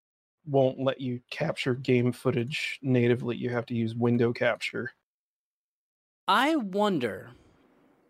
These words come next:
Speaker 2: and I could be wrong, what does it do when you have that cap-, does it just show a black screen, or does it, like, not
Speaker 1: It
Speaker 2: turn the
Speaker 1: just
Speaker 2: game
Speaker 1: shows
Speaker 2: on?
Speaker 1: a black screen in the capture software, but the game itself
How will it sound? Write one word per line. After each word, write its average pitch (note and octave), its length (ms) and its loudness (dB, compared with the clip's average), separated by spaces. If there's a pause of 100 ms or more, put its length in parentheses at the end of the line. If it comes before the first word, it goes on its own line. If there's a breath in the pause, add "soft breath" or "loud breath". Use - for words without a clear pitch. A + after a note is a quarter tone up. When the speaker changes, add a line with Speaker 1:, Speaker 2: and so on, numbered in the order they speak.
(580)
Speaker 2:
and F3 140 0
I F3+ 80 2
could A#3 260 -2
be A3+ 160 -2
wrong, D#3+ 280 -2
what G#3+ 180 4
does D4+ 180 0
it G3 260 -4
do D3+ 480 6 (100)
when C#3+ 220 -2
you D3 220 -2
have D3 680 -4 (280)
that C#3+ 200 -2
cap-, C#3 220 -4
does D#3 160 0
it F3 80 -2
just D#3+ 220 0
show G3 180 4
a C#3 60 6
black B2+ 360 -2
screen, C3+ 480 -6 (120)
or C#3+ 160 0
does C3+ 220 2
it, C3 120 -4
like, B2+ 280 -2
not C#3 200 2
Speaker 1:
It C#3+ 160 -6
Speaker 2:
turn D3+ 160 -4
the E3 140 2
Speaker 1:
just D#3+ 40 0
Speaker 2:
game A#2+ 100 -4
Speaker 1:
shows F#3 180 4
Speaker 2:
on? E3 40 2
Speaker 1:
a D#3 40 -6
black D#3 280 2
screen D#3+ 560 0 (100)
in D3 280 2
the B2+ 80 0
capture F3 680 0 (440)
software, F#3+ 560 2
but C#3+ 260 0
the C3+ 60 -4
game C#3+ 200 0
itself C3+ 540 0